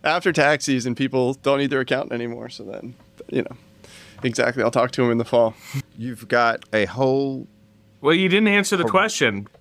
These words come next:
Speaker 1: In the short term, there is no opportunity that I am currently pursuing, but I will continue to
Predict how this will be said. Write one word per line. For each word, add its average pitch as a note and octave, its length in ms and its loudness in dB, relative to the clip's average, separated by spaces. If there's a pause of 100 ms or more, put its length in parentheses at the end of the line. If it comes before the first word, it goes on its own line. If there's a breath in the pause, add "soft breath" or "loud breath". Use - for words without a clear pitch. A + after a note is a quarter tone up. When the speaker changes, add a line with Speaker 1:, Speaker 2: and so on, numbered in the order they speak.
(160)
Speaker 1:
In E3 100 4
the F3+ 80 6
short G3+ 320 2
term, G3 480 2
there E3 480 4
is D#3+ 380 0
no C#3 440 2 (200)
opportunity C3+ 840 -6 (180)
that C#3+ 140 0
I C3 80 2
am C3 220 0 (180)
currently C3+ 320 0
pursuing, C3 540 0
but B2 180 0
I A#2 680 0
will A#2+ 460 -4
continue A#2+ 480 -4
to A2+ 580 -2